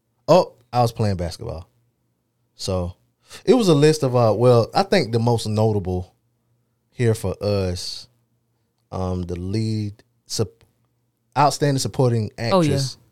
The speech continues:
Speaker 2: Shirley Ralph.
Speaker 1: in a comedy series. No.
Speaker 2: Yeah.
Speaker 1: Yeah, outstanding supporting actress in a comedy series was Shirley Ralph for Abbott Elementary.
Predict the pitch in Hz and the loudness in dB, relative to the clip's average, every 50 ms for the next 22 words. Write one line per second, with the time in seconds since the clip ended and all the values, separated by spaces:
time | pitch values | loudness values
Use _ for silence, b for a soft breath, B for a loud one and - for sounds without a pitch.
0 | _ _ _ _ _ _ _ _ _ - - - 180 180 180 170 170 170 170 160 | _ _ _ _ _ _ _ _ _ -10 -4 -2 0 0 0 0 0 -2 -4 -4
1 | 147 143 139 139 135 _ - 110 104 101 92 90 87 87 87 85 85 85 85 85 | -4 -4 -6 -8 -10 _ -8 -6 -4 -4 -4 -4 -4 -4 -6 -6 -6 -8 -8 -8
2 | 82 82 82 82 85 82 82 82 80 82 - - - 127 127 117 101 92 92 - | -8 -10 -10 -10 -10 -10 -10 -10 -12 -12 -10 -6 -4 -4 -2 -2 -4 -4 -6 -8
3 | - 85 85 87 87 85 82 80 82 85 85 92 - - - _ _ _ _ _ | -10 -10 -10 -8 -8 -10 -10 -10 -12 -12 -14 -16 -18 -20 -20 _ _ _ _ _
4 | - 123 147 135 113 98 95 - _ _ _ _ - 185 185 196 202 - - 151 | 0 2 2 2 2 0 -4 -8 _ _ _ _ -8 -6 -4 -4 -6 -4 0 2
5 | 151 123 117 - - - 147 143 143 - 143 135 131 - 120 - - 131 120 117 | 2 2 2 0 0 0 0 0 0 -2 -4 -4 -4 -4 -6 -6 -4 -2 -2 -2
6 | 104 76 107 123 113 - - 101 90 95 92 92 90 - 104 95 92 92 - - | -2 -2 -4 -4 -6 -6 -8 -10 -8 -8 -8 -8 -8 -6 -8 -8 -8 -8 -10 -10
7 | 92 92 90 92 90 - - 92 90 92 92 90 87 87 90 90 90 92 95 - | -10 -10 -10 -12 -12 -10 -8 -6 -6 -6 -6 -8 -8 -8 -8 -8 -8 -10 -10 -12
8 | - - - 90 90 90 - - - 90 92 95 90 95 90 90 - - - | -12 -10 -10 -10 -10 -10 -12 -12 -12 -12 -10 -10 -10 -10 -10 -12 -14 -16 -18